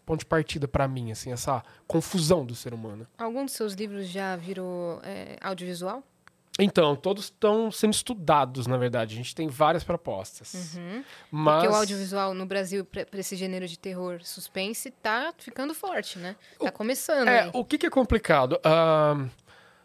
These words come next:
Speaker 1: você tem que ter, pra lidar com horror, assim, o tipo de horror que eu faço, a gente tem que ter uma expertise mesmo no gênero. Senão, ela não vai alcançar o que tá ali. É, de uma maneira que possa ser traduzido, é,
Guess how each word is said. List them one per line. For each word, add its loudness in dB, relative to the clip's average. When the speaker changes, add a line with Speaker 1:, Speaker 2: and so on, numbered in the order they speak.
Speaker 1:
você 4
tem 4
que 2
ter, 4
pra 6
lidar 6
com 4
horror, 6
assim, -4
o -2
tipo -10
de 2
horror 0
que -4
eu 0
faço, 0
a -4
gente 0
tem 4
que -6
ter 6
uma 6
expertise 0
mesmo 6
no 2
gênero. -2
Senão, 4
ela 2
não 2
vai 6
alcançar 4
o -8
que -4
tá 6
ali. 2
É, 6
de 2
uma 8
maneira 4
que -8
possa 4
ser 0
traduzido, 0
é, 6